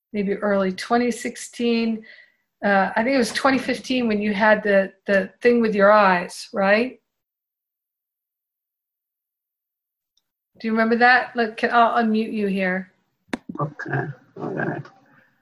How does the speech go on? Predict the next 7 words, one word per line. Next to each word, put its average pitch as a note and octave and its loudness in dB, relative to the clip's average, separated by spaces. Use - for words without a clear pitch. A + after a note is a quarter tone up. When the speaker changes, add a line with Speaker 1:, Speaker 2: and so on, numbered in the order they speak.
Speaker 2:
Uh, C#3+ 8
yes, E3+ 2
I D#3 6
did. D3 6
Mm-hmm. F3 -2
Speaker 1:
So A#3+ -4
just, D#4 -10